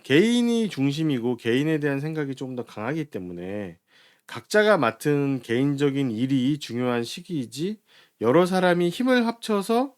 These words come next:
해야 하는 일은 그다지 관심사에 오르지를 못합니다. 여러 사람들이 해서 이루어내야 되는 프로젝트는 이 정묘월 다음에 뭐 무진월 같은 때에 조금 더 집중이 되는 거고 정묘월에는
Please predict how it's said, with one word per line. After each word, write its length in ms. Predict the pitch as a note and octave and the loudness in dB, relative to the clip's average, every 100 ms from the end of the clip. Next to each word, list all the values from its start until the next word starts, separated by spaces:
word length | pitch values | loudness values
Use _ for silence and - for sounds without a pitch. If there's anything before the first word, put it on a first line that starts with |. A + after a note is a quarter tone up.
| _ | _
해야 280 | C#3 A3+ G#3+ | 0 2 2
하는 260 | G3 G3 D3 | 2 0 0
일은 220 | A#2 F#3+ | -2 -4
그다지 380 | - A#2 A2+ A2+ | -4 -2 -2 -4
관심사에 580 | - A2+ E3 D#3+ A#2+ | -6 -4 -4 -4 -4
오르지를 640 | G#2+ G2 A2 A2 A2+ A2 F#2+ | -4 -4 -6 -6 -6 -6 -8
못합니다. 560 | G2 - A#2+ F2 - _ - D3 | -12 -14 -14 -14 -16 _ -20 -2
여러 220 | A2+ D#3 | 2 4
사람들이 500 | E3 D#3+ D3+ C3+ B2 | 2 0 -2 -2 -4
해서 380 | D3+ E3 B2+ C3 | -4 -4 -2 -2
이루어내야 580 | A2 A#2+ A#2+ A2+ G#2+ G#2+ | -2 -2 -2 -4 -6 -6
되는 240 | G#2 G#2 | -6 -8
프로젝트는 760 | - E3+ D#3 C#3+ C3 D#3 B2+ F#2+ _ - - - | -8 -8 -8 -8 -6 -4 -4 -8 _ -20 -16 -6
이 80 | C#3 | -2
정묘월 500 | D3+ F3+ A3+ A3+ F#3+ | 0 4 4 4 4
다음에 480 | A#2 A#2+ A2 G#2+ | 0 0 0 -2
뭐 240 | A2 G2 G2 | -4 -8 -12
무진월 440 | G#2+ C#3+ G3+ G#3 | -8 -2 2 2
같은 300 | F3+ - D3+ | 2 0 -2
때에 440 | C#3+ C3+ B2 C#3 A2 | 2 2 4 2 0
조금 280 | C#3 C3+ | -4 -4
더 320 | B2+ A#2 A2+ - | 0 0 0 -6
집중이 400 | A2+ - C3+ B2+ | -14 -6 -4 -2
되는 280 | G2+ G#2 | -4 -6
거고 280 | F#2 F2+ B2+ | -8 -8 -8
정묘월에는 880 | - A#2+ D3+ F#3 D#3+ A#2+ A#2 G3 C4 | -4 -2 0 2 2 2 2 0 -2